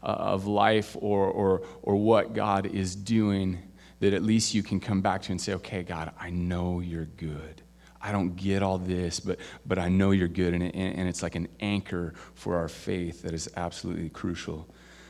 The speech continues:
uh, hundreds of years ago, uh, Anselm, um, he, he, he was basically saying that we should give thanks for what, uh, whatever in the Christian faith that we can wrap our minds around, whatever we can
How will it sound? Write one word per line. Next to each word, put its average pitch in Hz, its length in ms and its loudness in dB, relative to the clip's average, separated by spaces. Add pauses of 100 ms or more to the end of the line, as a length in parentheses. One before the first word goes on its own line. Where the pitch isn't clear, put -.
(180)
uh, 82 60 -6
hundreds 110 440 6
of 92 80 0
years 104 260 4
ago, 95 360 2
uh, 90 160 -4
Anselm, 101 480 0 (360)
um, 87 440 -4 (380)
he, - 100 -6
he, 98 580 -2
he 95 80 0
was 92 140 -4
basically 107 320 2
saying 104 220 2
that 92 120 2
we 110 280 6
should 107 260 2
give 95 180 2
thanks 107 380 0
for 98 160 0
what, 104 500 2
uh, 82 260 -2
whatever 117 440 6
in 110 80 8
the 101 60 4
Christian 104 500 2
faith 107 400 0
that - 100 -4
we 107 200 2
can 95 280 0
wrap 101 320 0
our 95 100 2
minds 92 440 2
around, 87 380 -2
whatever 104 280 2
we 107 140 2
can 98 160 0